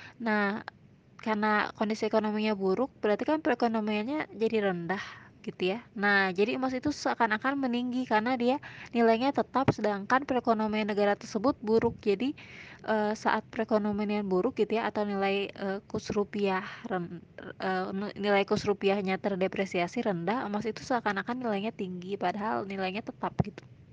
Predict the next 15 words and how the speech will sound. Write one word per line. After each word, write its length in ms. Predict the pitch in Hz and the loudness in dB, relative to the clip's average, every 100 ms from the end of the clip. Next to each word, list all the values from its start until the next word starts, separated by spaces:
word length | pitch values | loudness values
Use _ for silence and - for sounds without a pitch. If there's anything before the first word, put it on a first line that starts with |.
| - - - - - - - - - - - - - - - - - | -20 -20 -20 -20 -20 -20 -20 -20 -20 -20 -20 -20 -20 -20 -18 -18 -4
Nah, 320 | 233 226 220 226 - - - - | 2 2 2 -2 -8 -20 -18 -2
untuk 400 | 240 247 254 254 | 2 4 4 6
berinvestasi 720 | 233 226 247 240 233 240 208 | 4 2 0 0 0 2 0
emas, 320 | 196 240 - | 0 -2 -2
silakan 400 | 233 214 247 262 | -2 0 -2 0
dibaca 320 | 214 214 240 | 2 2 0
lagi 400 | 208 208 214 214 | -2 -2 -2 0
ya 80 | 233 233 - | 0 -4 -2
tips 320 | 254 - 214 | -2 0 2
dan 240 | 202 208 | 2 0
trik 240 | 226 247 - | -2 -2 0
sebelum 400 | 254 214 214 214 | 2 4 6 6
berinvestasi 880 | - 214 220 214 - 208 - - | 2 2 0 -2 -2 -6 -4 -4
dari 240 | 214 196 220 | 0 2 2
Finex. 800 | - 180 165 170 165 - - | 0 -2 0 -2 -4 -8 -16